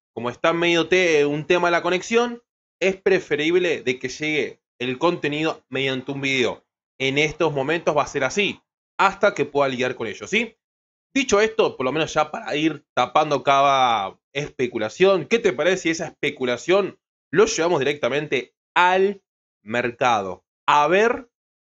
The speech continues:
la información. ¿Cuál? Ya te va a estar pasando en este momento el cronograma del video. Vamos a ver cómo están los E T F de Bitcoin. ¿Siguen comprando? ¿Cómo está esa?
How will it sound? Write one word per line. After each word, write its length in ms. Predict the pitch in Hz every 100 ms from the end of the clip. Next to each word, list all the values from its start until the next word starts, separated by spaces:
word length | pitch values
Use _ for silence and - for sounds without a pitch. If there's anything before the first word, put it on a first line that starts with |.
| _ _ _ _ _ _ _ -
la 240 | 139 147
información. 800 | 147 139 135 127 120 131 104 90 -
¿Cuál? 340 | 226 139 - _ _ _ _ _ _ _ _
Ya 320 | - 220 240
te 80 | 214
va 60 | 202
a 20 |
estar 320 | 214 196 -
pasando 640 | - 147 196 220 208 127 98
en 100 | 147
este 160 | 185 185
momento 540 | 170 202 196 143 - _ _ _ _
el 220 | - 220 202
cronograma 460 | 214 202 196 185
del 100 | 175
video. 400 | 156 143 98 90 _ _ 131
Vamos 720 | 160 214 233 240 240 233 _
a 140 | 139 135
ver 420 | 156 196 208 - _ _ _ _ _ _
cómo 500 | - 220 233 226 226 -
están 300 | 147 185 180
los 140 | 170 165
E 80 |
T 120 | 165 165
F 160 | 156
de 100 | 143
Bitcoin. 400 | 139 131 - 107
¿Siguen 440 | - - 269 269 170
comprando? 720 | 135 120 156 220 185 101 _ _ _ _ _ _ _ _
¿Cómo 200 | - 240
está 340 | 220 202 165 143
esa? 280 | - 143